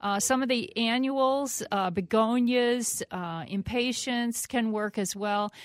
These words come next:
The thing you have to remember is tulips don't like water in the summer. Now, of course, they're totally dormant in the summer. They are died back. They, we don't even, we forget they're there.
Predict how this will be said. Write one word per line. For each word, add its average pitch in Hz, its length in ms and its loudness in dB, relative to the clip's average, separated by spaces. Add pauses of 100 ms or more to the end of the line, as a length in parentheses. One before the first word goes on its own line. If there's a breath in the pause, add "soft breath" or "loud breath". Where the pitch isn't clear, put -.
(320 soft breath)
The 226 80 -2
thing 302 260 -2
you 349 140 6
have 294 160 6
to 285 100 -4
remember 254 500 2
is 220 180 2
tulips 277 520 -2 (120)
don't 247 400 2
like 208 300 -2
water 208 420 0
in 196 100 -2
the 170 120 -4
summer. 196 680 -6 (360)
Now, 196 180 -2
of 190 100 -4
course, 233 220 -2
they're 190 120 -4
totally 190 420 -2
dormant 196 560 0
in 165 120 -6
the 139 120 -8
summer. 175 440 -4
They 160 200 -6
are 156 120 -4
died 175 420 -2
back. 180 320 -2
They, 156 200 -6
we 202 160 -2
don't 202 140 0
even, 165 280 -4
we 233 140 2
forget 190 340 -2
they're 156 160 -2
there. 180 360 -2